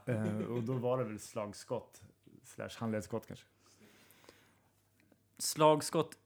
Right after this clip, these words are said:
Speaker 1: i krysset eller få smälla på någon som ska sorra bakom målet?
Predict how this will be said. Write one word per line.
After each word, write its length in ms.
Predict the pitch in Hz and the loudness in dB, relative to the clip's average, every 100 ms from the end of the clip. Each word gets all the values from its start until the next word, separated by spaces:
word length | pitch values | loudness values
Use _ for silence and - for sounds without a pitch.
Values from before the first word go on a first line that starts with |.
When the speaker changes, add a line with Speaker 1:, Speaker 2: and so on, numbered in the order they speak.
| _ | _
Speaker 1:
i 100 | 143 | -6
krysset 760 | 131 - 185 - - 127 127 - - - | -6 0 0 0 -2 -2 -2 -8 -16 0
eller 300 | 151 151 127 | 2 2 2
få 140 | 127 | -2
smälla 320 | - 135 127 | -2 0 0
på 260 | 127 160 143 | 0 2 4
någon 200 | 123 113 | 4 2
som 160 | 123 | -2
ska 180 | 107 - | -4 -4
sorra 400 | 120 127 123 127 | -4 0 2 2
bakom 240 | 120 117 127 | 0 -2 0
målet? 440 | 123 120 123 - | 0 -4 -12 -18